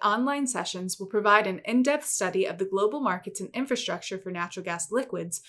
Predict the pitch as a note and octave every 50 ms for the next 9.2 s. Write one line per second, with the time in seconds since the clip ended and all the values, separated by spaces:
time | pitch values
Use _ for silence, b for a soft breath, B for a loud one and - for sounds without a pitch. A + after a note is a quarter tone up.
0 | b b b b B3 A#3 B3+ B3+ B3+ C#4+ C#4+ D4 D4 F4 D#4+ - - G#3 G3+ G3
1 | F#3+ G3 G3 G#3+ C4 C4+ D#4+ C#4 A3+ G3+ G#3 - G#3+ F#3+ - - F#3+ F3+ - -
2 | - C4 C4+ C4 - - F3+ F3 - - F#3 - - F#3+ F3+ F#3+ A#3 A#3 F3 F3
3 | F3+ F3 b b b b b A3 A3 A3 A3 B3 B3 C4+ C#4 - - F#3+ F#3+ F#3
4 | - - A3 G#3+ - B3+ C4 C4+ B3+ - - - - G3 - - _ _ _ _
5 | _ _ - - G#3+ G#3+ F#3+ G3+ - - A3 G#3 - G3+ A3+ B3+ A#3+ A3 G#3 G#3
6 | A3 G#3 - G3 G3 G3 G3 F#3+ G3+ F#3+ F#3 F#3 - - A#3+ A#3+ C4+ B3 - G3
7 | F3+ F3+ F3+ F3+ F#3+ F#3+ - - b b b - G#3+ - G#3 G3+ G3+ G3+ - -
8 | C#4+ D4 C#4 C4 C#4 C4+ C4+ C#4 A#3+ G#3+ G#3 F3+ F3 D#3 A#2 - - - - -
9 | - - -